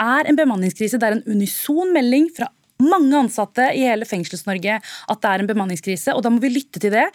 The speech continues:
og da har vi bestemt at vi ønsker å gå inn med minst hundre millioner kroner, eh, nye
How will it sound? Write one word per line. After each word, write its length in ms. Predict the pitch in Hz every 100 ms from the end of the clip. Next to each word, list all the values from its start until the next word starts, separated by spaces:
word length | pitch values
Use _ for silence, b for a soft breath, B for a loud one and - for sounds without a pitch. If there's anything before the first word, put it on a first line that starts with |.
| B B
og 80 | 269
da 140 | 247 254
har 140 | 294 214
vi 200 | 208 294 359
bestemt 440 | 339 339 427 - -
at 200 | 269 226
vi 140 | 269
ønsker 300 | 247 - 240
å 20 | 220
gå 120 | 240 196
inn 80 | 214
med 140 | 254
minst 560 | 247 247 285 349 - - b b -
hundre 380 | 320 214 180 214
millioner 340 | 254 254 202 226
kroner, 360 | 247 196 269 427 B B B
eh, 460 | 254 240 226 226 226
nye 380 | 247 233 190